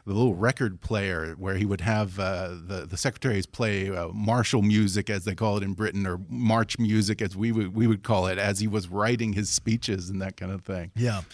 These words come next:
Speaker 2: Yeah, I mean, you can really get a sense of the man. I mean, he
Speaker 1: Mm-hmm.
Speaker 2: had a flair for, um, delivering speeches especially, but writing them as well, and,
Speaker 1: Mm-hmm.
Speaker 2: and, um, and, and coming up with, you know, just the right phrase,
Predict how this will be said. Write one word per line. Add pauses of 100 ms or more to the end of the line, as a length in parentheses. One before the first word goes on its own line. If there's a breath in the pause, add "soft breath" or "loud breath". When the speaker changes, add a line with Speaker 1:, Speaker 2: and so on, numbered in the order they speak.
(440 loud breath)
Speaker 2:
Yeah,
I
mean,
you
can
really
get
a
sense
of
the
man.
I
mean,
he
Speaker 1:
Mm-hmm.
Speaker 2:
had
a
flair
for, (680)
um, (580 soft breath)
delivering
speeches
especially,
but
writing
them (120)
as
well,
and,
Speaker 1:
Mm-hmm.
Speaker 2:
and,
um, (680 soft breath)
and,
and
coming
up
with, (260)
you
know,
just
the
right
phrase,